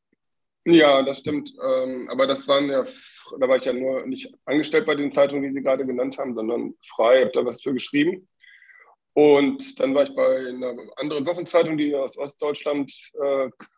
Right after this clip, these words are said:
übrig geblieben war, wenn man so will, äh,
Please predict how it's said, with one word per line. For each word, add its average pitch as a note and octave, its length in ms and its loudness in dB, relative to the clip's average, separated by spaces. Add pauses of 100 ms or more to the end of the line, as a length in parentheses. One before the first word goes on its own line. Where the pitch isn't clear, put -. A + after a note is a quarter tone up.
(120)
übrig F3 280 -2
geblieben E3 400 -2
war, D#3+ 160 4
wenn D#3 80 0
man D#3 120 -2
so C#3+ 160 -10
will, D#3 400 -4 (300)
äh, C3+ 440 -2